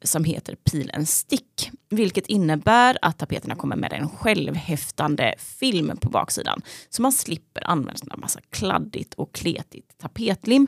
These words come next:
och man behöver inte heller vara en proffstapetsör för att få upp de här tapeterna, vilket jag och Atta tyckte var väldigt skönt.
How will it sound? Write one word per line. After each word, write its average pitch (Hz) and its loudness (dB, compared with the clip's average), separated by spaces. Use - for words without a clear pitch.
och - 0
man 240 8
behöver 233 6
inte 165 2
heller 160 2
vara - -4
en - -12
proffstapetsör - 0
för - 0
att - -4
få - -10
upp - -2
de 269 6
här - 2
tapeterna, - -6
vilket 190 -2
jag - -6
och - -6
Atta - -16
tyckte - -14
var - -8
väldigt - -4
skönt. - -4